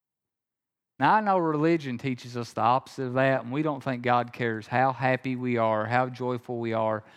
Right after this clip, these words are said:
God wants you to be happy. God wants you to be joyful.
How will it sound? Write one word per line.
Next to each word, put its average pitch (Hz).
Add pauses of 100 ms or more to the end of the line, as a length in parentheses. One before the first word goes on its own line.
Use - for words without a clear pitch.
(440)
God 185
wants 147
you 113 (1300)
to 143
be 127 (200)
happy. 117 (800)
God 170
wants 165
you 110 (540)
to 160
be 123 (240)
joyful. 127